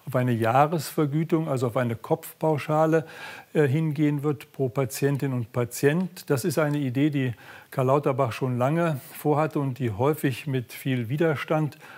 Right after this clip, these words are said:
kommentiert worden ist. Heute haben sich alle damit zufrieden gezeigt, weil eben damit auch eine andere Orientierung im Hinblick auf den Geldfluss entsteht, nämlich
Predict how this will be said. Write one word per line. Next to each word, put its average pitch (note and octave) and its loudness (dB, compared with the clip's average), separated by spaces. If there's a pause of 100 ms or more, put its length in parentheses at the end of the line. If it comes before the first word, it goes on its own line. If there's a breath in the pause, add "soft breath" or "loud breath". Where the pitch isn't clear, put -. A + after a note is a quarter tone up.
(120)
kommentiert C#3+ -4
worden D#3+ 2
ist. D#3 -6
Heute D3 2
haben B2+ -2
sich B2 -6
alle C#3 2
damit B2+ -2
zufrieden D#3 -2 (320 loud breath)
gezeigt, D3 -2
weil C3+ 0
eben C3+ -2
damit C3+ -2
auch C3+ -4
eine C3 -4 (100)
andere D3+ 0
Orientierung C#3+ -2
im C#3 -2
Hinblick C3+ -2
auf C3 -2
den B2 -2
Geldfluss B2+ -4 (480 loud breath)
entsteht, D#3+ 0
nämlich C3+ -2